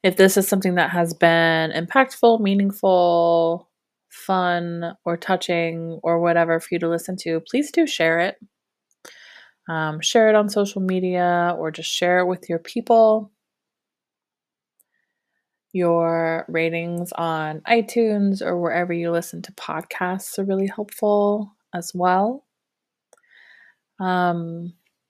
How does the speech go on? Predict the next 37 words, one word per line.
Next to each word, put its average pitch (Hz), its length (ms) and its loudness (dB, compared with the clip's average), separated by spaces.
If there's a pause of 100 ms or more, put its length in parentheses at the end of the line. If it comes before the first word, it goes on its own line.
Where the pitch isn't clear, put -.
(1000)
and 240 140 2
in 277 80 2
terms 302 400 0
of 294 140 4
what's 269 200 4
coming 254 300 -2
up - 180 0
for 214 200 -2
me, 226 600 0 (680)
uh, 170 340 0
things 196 280 0
feel 202 140 0
very 185 180 2
quiet 185 400 0
right 180 220 -2
now, 175 200 -4
although 170 220 -2
I 165 80 -4
need 170 200 -8
to - 60 -18
kick - 220 -10
into 180 160 -10
high 165 300 -4
gear 170 420 0
because 165 800 -4
I 170 100 -4
always 180 600 2
do 170 580 -2
year 175 400 -2
ahead 170 540 -4
readings. 214 880 -6 (640)
Um, 160 380 0
they're 156 140 -2
packages 180 760 0
that 165 140 -2
I 156 200 -4
offer. 170 800 2